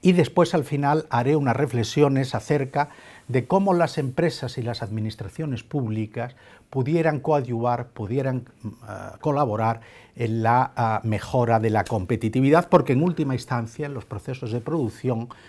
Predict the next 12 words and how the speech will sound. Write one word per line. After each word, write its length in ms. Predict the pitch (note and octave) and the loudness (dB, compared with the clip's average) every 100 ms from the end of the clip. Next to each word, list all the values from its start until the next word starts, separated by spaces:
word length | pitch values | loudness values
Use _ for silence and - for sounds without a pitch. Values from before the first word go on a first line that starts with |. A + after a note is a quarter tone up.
| - - _ _ | -20 -20 _ _
se 180 | - - | -10 -6
gana 320 | C3 C#3+ B2+ - | -2 0 -2 -4
o 80 | B2 | -6
se 120 | C3 | -6
pierde 300 | B2 C3 C3 | -4 -2 -2
en 100 | C3+ | -6
función 360 | B2 G#2 A#2+ A#2+ | -6 -6 -4 -4
de 120 | A#2+ | -4
que 120 | A#2 | -6
si 180 | - A#2+ | -8 -8
tú 240 | - A#2+ | -2 0
eres 300 | A#2 A#2+ A#2+ | 0 -2 -6